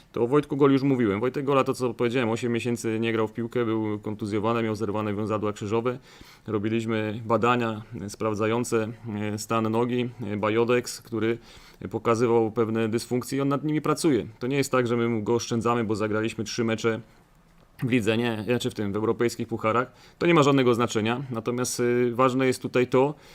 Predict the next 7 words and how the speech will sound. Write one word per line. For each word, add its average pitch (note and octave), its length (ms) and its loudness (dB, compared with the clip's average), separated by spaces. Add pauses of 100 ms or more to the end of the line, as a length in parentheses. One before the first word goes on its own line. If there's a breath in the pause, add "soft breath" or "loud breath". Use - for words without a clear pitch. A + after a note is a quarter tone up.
(420 loud breath)
aby C3 260 4
zapobiegać B2+ 580 6
pewnym A2+ 300 2
rzeczom, B2 460 2 (140 loud breath)
przewidywać A#2+ 580 4
pewne A2+ 260 0
rzeczy. A#2 400 0